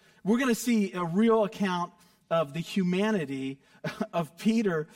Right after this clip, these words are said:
and the disciples, and quite honestly, us, as we struggle to walk out this Christian journey, right, that we call Christianity.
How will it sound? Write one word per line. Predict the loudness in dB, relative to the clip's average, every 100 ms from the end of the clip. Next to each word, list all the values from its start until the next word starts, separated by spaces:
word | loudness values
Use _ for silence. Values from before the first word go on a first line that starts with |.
| -20 _ -2
and | 0
the | 0
disciples, | -4 -4 -6 -6 -8 -10 -16 _ _ _ _
and | -8 -6
quite | -4 -4
honestly, | -4 -6 -8 -8 -4
us, | -4 -4 -10 -20 _ _ -12
as | -4
we | -2 -2
struggle | -4 -6 -2 0 0 -2 -4 -6 _ _ -18 -4
to | 0 0 -2 -10
walk | -12 -6 0 2 2 -2 -4
out | 0 0 -2
this | -10 -12
Christian | -8 -8 -6 -8 -10 -10
journey, | -10 -8 -8 -8
right, | -8 -8 -10 _ _ _
that | -10
we | -10
call | -8 -8
Christianity. | -8 -8 -8 -8 -8 -6 -8 -10 -14